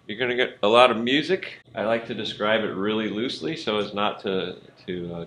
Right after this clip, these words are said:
give anyone a preconceived notion, but it's definitely roots-based music. But it, I, I try to keep it sort of experimental,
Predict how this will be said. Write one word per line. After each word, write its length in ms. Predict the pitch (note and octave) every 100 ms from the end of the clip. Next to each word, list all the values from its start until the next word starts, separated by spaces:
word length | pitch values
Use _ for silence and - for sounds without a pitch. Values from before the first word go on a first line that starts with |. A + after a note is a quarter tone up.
| -
give 160 | F#2 F#2
anyone 320 | F#2 F#2 E2+
a 40 |
preconceived 600 | - F#2+ - F#2+ G2 F2
notion, 320 | F2+ F#2+ A#2
but 100 | G#2+
it's 140 | F2+ -
definitely 420 | G#2 G2+ G#2 F#2+
roots-based 760 | F2 G#2+ A2+ - G2+ G2+ G2+ F#2
music. 340 | G2 A#2+ C#3 - - _ _ _ _ _ -
But 140 | G2+
it, 220 | G2 - -
I, 140 | D#2+ - - - _
I 60 | F#2
try 260 | - G#2+ G#2+
to 200 | G#2 - -
keep 240 | A2 -
it 120 | -
sort 180 | - G2+
of 120 | F#2+
experimental, 1160 | G2 G#2 G2+ - - G#2 G#2+ G2 G#2 C#3+ D3 -